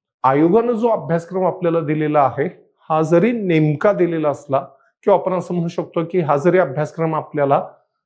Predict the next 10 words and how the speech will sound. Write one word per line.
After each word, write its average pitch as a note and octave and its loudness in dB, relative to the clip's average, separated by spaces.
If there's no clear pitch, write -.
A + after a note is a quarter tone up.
खूप - -2
व्यवस्थितपणे F#3 2
या E3 0
ठिकाणी F#3 0
डिझाईन E3 2
करून E3 -2
दिलेला D3+ 0
असला, - -2
तरी D#3 2
पण F#3+ -2